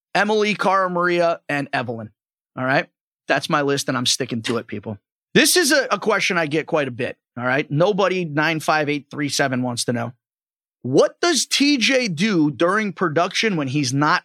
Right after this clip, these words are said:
working? Well, let's just square this way first. T J, <laughs> when he's not working, which is about ninety-nine point nine nine percent of the time,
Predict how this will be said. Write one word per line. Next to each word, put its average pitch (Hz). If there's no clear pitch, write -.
working? 143
Well, 147
let's 170
just -
square -
this 170
way 170
first. 156
T 247
J, 240
<laughs> 170
when 180
he's 185
not 196
working, 208
which 190
is 165
about 170
ninety-nine 214
point 190
nine 185
nine 180
percent 165
of 151
the 139
time, 123